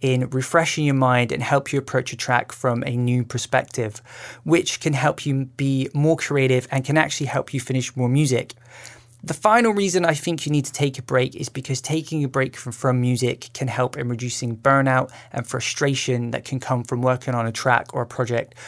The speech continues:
for a really long period of time. You might find some of the things I mentioned relate to you more than others. Either way, taking a break can be a great thing that you can do to help you make more and better music,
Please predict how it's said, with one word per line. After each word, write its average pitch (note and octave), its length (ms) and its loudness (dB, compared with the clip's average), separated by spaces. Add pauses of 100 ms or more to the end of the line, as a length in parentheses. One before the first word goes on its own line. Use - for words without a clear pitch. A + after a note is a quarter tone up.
(160)
for C#3+ 300 0
a - 20 2
really B2+ 400 4
long A#2+ 180 2
period A2+ 300 -2
of A2 80 -2
time. A2 320 -8 (1900)
You F#3 140 4
might A3 320 6
find F#3 640 6
some - 260 4
of F3 60 4
the E3+ 80 4
things F3 320 2
I D#3 80 6
mentioned D3+ 640 2
relate D3 340 4
to - 160 -4
you E3 80 2
more C#3+ 160 2
than A#2+ 140 0
others. D3+ 500 4 (680)
Either F#3+ 260 2
way, D3 480 6 (140)
taking E3+ 400 2
a - 20 0
break C#3 320 0
can B2+ 140 -6
be C3+ 140 -2
a C3+ 60 0
great D3+ 400 0
thing C3 260 0
that C3 160 -2
you C3+ 180 -2
can B2+ 160 -6
do B2 180 -2
to - 100 -10
help B2+ 320 -4
you C3 60 -4
make A#2 320 -6
more A#2 300 0
and A#2 200 -4
better A#2 220 0
music, B2 480 0